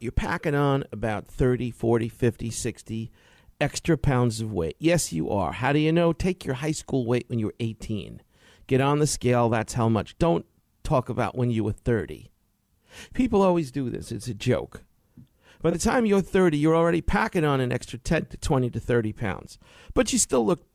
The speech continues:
pretty good in a suit. You could still move. You could still dance. People still thought you had a nice figure, male or female, doesn't matter. So you're gonna use a hundred and fifty pounds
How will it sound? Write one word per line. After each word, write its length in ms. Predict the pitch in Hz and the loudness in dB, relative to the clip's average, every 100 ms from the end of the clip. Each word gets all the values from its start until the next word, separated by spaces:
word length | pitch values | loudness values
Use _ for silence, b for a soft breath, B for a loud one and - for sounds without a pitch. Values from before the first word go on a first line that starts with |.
| _ - | _ 2
pretty 220 | 262 170 | 2 4
good 200 | 151 127 | 2 2
in 100 | 117 | 0
a 60 | |
suit. 340 | 101 - 131 - | -2 -2 -2 -2
You 100 | 143 | -6
could 160 | 131 - | -6 -8
still 240 | - 202 | 0 2
move. 460 | 156 135 127 143 170 | 4 6 4 2 -2
You 80 | 143 | -6
could 160 | 135 | -8
still 260 | - 175 165 | -2 0 0
dance. 580 | 107 123 113 160 - - b b b b b - | 0 0 0 -2 -8 -12 b b b b b 0
People 240 | 202 196 | 0 2
still 240 | 175 - 180 | -2 2 2
thought 260 | - 170 | 2 0
you 100 | 156 | 2
had 140 | 143 143 | 0 2
a 60 | |
nice 300 | 139 135 135 | 2 0 -2
figure, 360 | - 117 104 151 | -2 -2 0 0
male 320 | 127 135 151 | 2 2 2
or 60 | 147 | -2
female, 460 | - 127 127 131 | 0 0 2 0
doesn't 360 | - 175 139 - | 0 0 -2 -4
matter. 380 | 123 117 143 151 _ _ _ _ _ _ _ _ _ _ _ _ _ _ _ _ _ b b b b b b | -4 -2 -4 -8 _ _ _ _ _ _ _ _ _ _ _ _ _ _ _ _ _ b b b b b b
So 120 | 208 | 2
you're 200 | 202 262 | 4 4
gonna 160 | 240 233 | 2 2
use 320 | 185 185 165 | 2 2 2
a 60 | |
hundred 260 | 156 180 - | 0 0 -2
and 80 | 127 | -2
fifty 340 | 165 143 143 | 0 0 -4
pounds 720 | 120 156 147 120 117 - - | 0 2 4 2 2 -2 -12